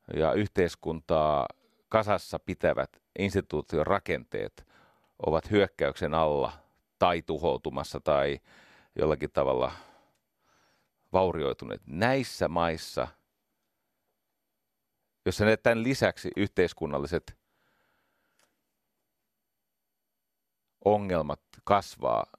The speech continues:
nopeasti, tai ainakin koetut ongelmat, mutta myös siis ihan todelliset ongelmat kasvaa, niin näissä maissa tiedetään silmiinpistävän vähän. Eli kun Suomessa se luku on seitsemäntoista prosenttia, Norjassa ja Ruotsissa kaksikymmentäviisi prosenttia, mut Unkarissa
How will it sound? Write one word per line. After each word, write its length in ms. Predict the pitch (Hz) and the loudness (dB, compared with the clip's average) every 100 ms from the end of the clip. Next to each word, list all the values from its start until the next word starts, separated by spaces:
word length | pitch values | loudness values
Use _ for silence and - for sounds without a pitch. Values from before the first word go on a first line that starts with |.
| _ _ _ _ - | _ _ _ _ 0
nopeasti, 600 | 101 - 92 67 - - | 0 2 2 0 -4 -6
tai 180 | - 87 | 2 2
ainakin 300 | 92 85 87 | 2 -2 -4
koetut 400 | - 104 95 82 | 2 4 4 -2
ongelmat, 400 | 85 71 73 69 | -2 -2 -4 -4
mutta 220 | 87 - | -2 0
myös 280 | 107 117 95 | 2 2 0
siis 180 | 107 104 | -2 -2
ihan 160 | 117 113 | 0 2
todelliset 420 | 110 80 78 - | 2 0 -2 -2
ongelmat 340 | 73 62 53 | -2 -4 -6
kasvaa, 440 | - 71 - 50 - - - - - | -2 -4 -2 -6 -6 -12 -20 -16 -4
niin 80 | |
näissä 320 | 104 180 - 98 | 0 0 0 -2
maissa 300 | 87 87 82 | 0 -2 -2
tiedetään 600 | 120 101 87 90 82 80 _ _ _ - | 2 2 2 -2 -2 -4 _ _ _ -18
silmiinpistävän 960 | - 143 127 92 76 73 - - 55 - | 0 2 4 2 -2 -4 -6 -4 -4 -4
vähän. 220 | - - _ _ _ _ _ _ _ _ _ _ _ - - - - - | -8 -10 _ _ _ _ _ _ _ _ _ _ _ -20 -20 -20 -20 -6
Eli 120 | - 90 | -2 0
kun 120 | 101 | 2
Suomessa 380 | 135 151 131 98 | 4 4 0 0
se 100 | 110 | 2
luku 200 | 117 101 | 4 2
on 80 | |
seitsemäntoista 580 | 92 131 - 113 101 98 | 2 0 0 -2 0 0
prosenttia, 460 | 98 95 101 - 90 | -4 -2 -2 0 2
Norjassa 420 | 110 104 90 - | 2 0 0 2
ja 60 | 82 | 2
Ruotsissa 360 | 110 - 87 | 0 -2 -2
kaksikymmentäviisi 480 | 101 - 90 110 117 | -2 -2 -4 -2 -2
prosenttia, 400 | 95 98 92 101 | -4 -6 0 -2
mut 160 | 104 - | -2 0
Unkarissa 640 | 160 127 - 85 - - | 0 2 -2 -6 -8 -16